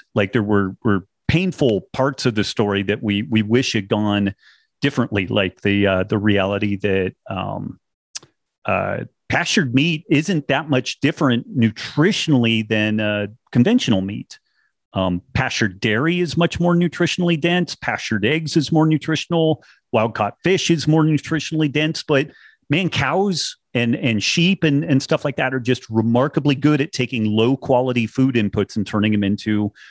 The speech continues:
super high quality, uh, nutritious food.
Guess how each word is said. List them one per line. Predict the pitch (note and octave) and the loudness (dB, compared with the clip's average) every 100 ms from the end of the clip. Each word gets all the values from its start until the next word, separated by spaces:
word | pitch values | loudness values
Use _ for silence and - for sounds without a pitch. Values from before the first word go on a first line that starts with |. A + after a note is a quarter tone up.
| - _ | -20 _
super | - A#2+ A#2 A2 | -2 0 2 0
high | G#2+ F#2+ | 0 0
quality, | G#2 G2 G2+ G#2+ G#2 G#2 | 2 2 2 0 2 2
uh, | G2+ G2+ | 2 2
nutritious | G#2 G2+ - G2+ A2+ | 0 -2 -2 -2 -4
food. | - G#3 G#3+ G#2 | 0 2 2 0